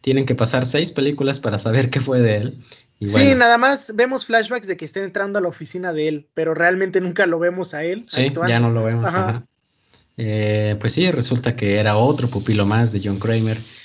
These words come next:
Speaker 1: Tiene, John Kramer tiene una habilidad para convertir a las personas, un líder de secta. <laughs> Eh,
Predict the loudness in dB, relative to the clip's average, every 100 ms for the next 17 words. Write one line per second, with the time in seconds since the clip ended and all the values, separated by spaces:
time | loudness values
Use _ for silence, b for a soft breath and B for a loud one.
0 | B 0 2 4 0 2 0 0 -2 -2
1 | -2 2 2 2 0 0 0 -2 -2 0
2 | 0 -2 -4 -2 0 -2 0 0 0 -4
3 | -6 -6 -2 0 -2 -6 B B B -6
4 | 0 2 2 0 -4 -2 -4 -4 -8 -8
5 | B B B 0 0 -2 -2 -8 B B
6 | B -12 -4 -2 0 0 -2